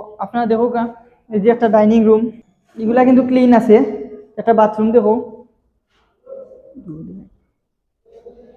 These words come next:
এই যে একটা বাথরুম আছে কমপ্লিট একবারে A to Z। তো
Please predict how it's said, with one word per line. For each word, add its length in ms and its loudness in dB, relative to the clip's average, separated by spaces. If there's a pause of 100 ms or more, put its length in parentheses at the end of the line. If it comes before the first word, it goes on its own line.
(480)
এই 60 -4
যে 40 0
একটা 220 0
বাথরুম 360 0
আছে 240 -2 (1200)
কমপ্লিট 380 -2
একবারে 340 -4 (220)
A 140 -8
to 140 -2
Z। 40 0 (2250)
তো 80 -4